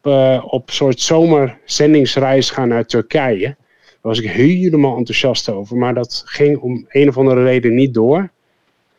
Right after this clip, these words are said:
Ja, dat zijn mijn jongste herinneringen over, over zending. Eh, nog heel weinig concreet dus.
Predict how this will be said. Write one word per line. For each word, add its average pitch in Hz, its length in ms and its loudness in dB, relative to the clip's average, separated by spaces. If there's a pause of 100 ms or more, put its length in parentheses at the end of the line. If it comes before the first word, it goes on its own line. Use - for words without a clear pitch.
(220)
Ja, 127 200 0
dat 120 240 -4
zijn 147 200 2
mijn 143 260 2
jongste 151 680 0 (640)
herinneringen 131 720 2
over, 113 380 -4
over 110 280 -4
zending. 123 540 -2 (600)
Eh, 113 140 0
nog 113 220 0
heel 127 200 2
weinig 117 340 -2
concreet 107 560 -2
dus. - 340 -8